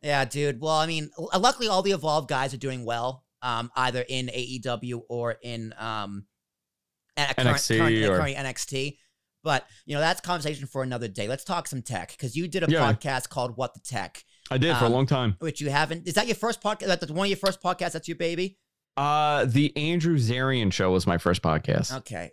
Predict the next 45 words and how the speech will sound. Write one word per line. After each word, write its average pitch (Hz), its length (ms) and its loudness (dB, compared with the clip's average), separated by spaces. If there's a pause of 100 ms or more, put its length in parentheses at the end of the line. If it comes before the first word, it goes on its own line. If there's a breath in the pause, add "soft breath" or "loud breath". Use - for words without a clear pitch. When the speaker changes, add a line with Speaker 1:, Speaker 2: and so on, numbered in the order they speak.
Speaker 1:
'Cause 160 120 -10
I'll 208 100 2
never, 330 200 2
I'll 277 80 0
never 330 120 -2
forget 262 180 0
this 196 200 0
either. 143 260 0
Back 185 280 4
in 214 80 -6
college, 165 340 2
I - 40 0
listened 175 200 -2
to 190 40 2
this 147 140 -2
movie 147 460 0
show 104 500 -4 (180)
podcast 117 360 -2
called 120 160 -4
The 113 60 -4
Schmoes 131 440 -4
Know 120 180 -2
Show. 160 460 -4 (580 soft breath)
Speaker 2:
Okay. 131 100 8
Speaker 1:
And, 139 380 2 (100)
um, 143 360 0 (600 soft breath)
What 196 180 2
the 220 60 -2
Tech 202 280 0
had 190 120 0
an 156 100 -2 (120)
ad 143 380 2 (260)
on 147 260 0
their 139 160 0
show. 123 420 0
It 107 80 -2
might 151 80 2
have 185 80 0
been 180 80 -4
the 160 60 0
network 143 360 -2
they 127 100 -2
were 135 80 0
on. 147 380 -2 (440)
Uh, 143 260 2